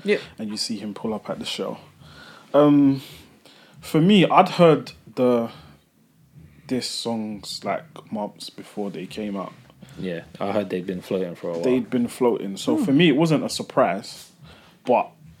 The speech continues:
Speaker 2: it was just in regards to, like you said, I think Chip's a credible enough artist that he doesn't need to rely on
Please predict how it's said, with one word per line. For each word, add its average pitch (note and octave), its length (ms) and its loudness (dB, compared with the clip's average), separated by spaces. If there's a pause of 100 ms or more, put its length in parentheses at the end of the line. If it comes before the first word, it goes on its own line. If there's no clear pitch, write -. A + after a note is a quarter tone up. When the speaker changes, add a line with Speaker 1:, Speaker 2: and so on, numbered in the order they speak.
Speaker 2:
it C3 120 -2
was C3+ 140 0
just - 440 -4 (220)
in C#3+ 180 2
regards B2+ 540 2
to, A#2+ 460 -4 (800)
like C3 240 -2
you A#2 60 -10
said, A2+ 320 -2 (140)
I B2 100 0
think C3 280 -4 (160)
Chip's - 380 -4
a A#2+ 40 -2
credible A#2 680 -6
enough A2+ 360 -6 (120)
artist A2 500 -4
that G#2+ 140 -10
he A#2+ 140 -10
doesn't A#2+ 420 -4
need A2 320 -10
to A2+ 120 -10
rely G#2 720 -4
on G#2 320 -10